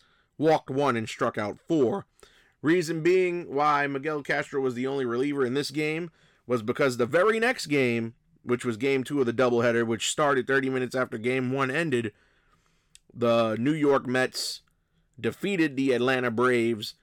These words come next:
with a final score of one to nothing, and it was a bullpen game, meaning Aaron Loup got the start. Of course, Loup, if you have been keeping up with New York Mets baseball,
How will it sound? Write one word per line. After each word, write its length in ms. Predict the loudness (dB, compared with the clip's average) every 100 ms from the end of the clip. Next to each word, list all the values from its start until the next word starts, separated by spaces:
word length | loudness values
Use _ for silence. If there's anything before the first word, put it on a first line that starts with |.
| _ _ -6
with 220 | -2 -2
a 60 | -2
final 340 | 0 2 0
score 300 | -2 -2 0
of 120 | 0
one 200 | -2 0
to 80 | 0
nothing, 400 | 0 0 -2 -4
and 100 | -2
it 80 | -2
was 160 | 0
a 60 | 0
bullpen 500 | 2 0 0 -2 0
game, 400 | -2 -2 -6 -14 _ _ _ _ -10
meaning 380 | -2 0 0 -2 -2
Aaron 360 | 0 2 0
Loup 280 | 0 0 -2 _ _ -2
got 180 | -2 0
the 80 | -4
start. 300 | 0 2 2
Of 80 |
course, 260 | 0 -2 0
Loup, 260 | -2 -2 -4 _ _ _ _ _ _
if 200 | -6 -6
you 200 | -2 0
have 100 | 0
been 160 | 0 -6
keeping 340 | -6 -4 -2
up 200 | 0 -2 -6
with 540 | -4 -2 -2 -6 -20 _
New 280 | -10 -4 -2
York 240 | 0 0
Mets 200 | -2 -6
baseball, 640 | 0 0 0 0 0 0